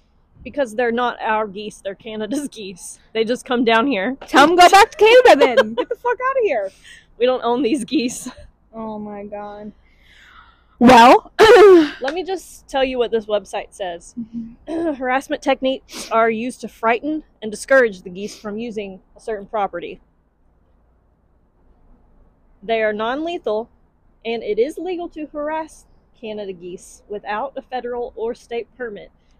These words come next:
Speaker 1: Well, thank God that I don't need a permit to harass
Speaker 2: Right.
Speaker 1: some geese. Um, <clears throat> as long as they are not injured, touched, or handled by a person, dog, or other equipment.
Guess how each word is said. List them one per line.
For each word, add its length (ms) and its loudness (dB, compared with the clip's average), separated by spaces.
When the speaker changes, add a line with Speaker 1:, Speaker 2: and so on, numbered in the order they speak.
Speaker 1:
Well, 140 -10
thank 260 -10
God 380 -6
that 140 -10
I 40 -8
don't 200 -6
need 120 -10
a 60 -8
permit 420 -6
to 100 -12
harass 480 -6
Speaker 2:
Right. 300 0
Speaker 1:
some 120 -8
geese. 280 -16
Um, 720 -2
<clears throat> 520 -20
as 180 -12
long 220 -8
as 100 -14
they 140 -4
are 60 -6
not 220 -14
injured, 380 -10
touched, 460 -20
or 220 -8
handled 460 -14
by 140 -10
a 80 -14
person, 460 -20
dog, 340 -14
or 140 -10
other 260 -4
equipment. 580 -12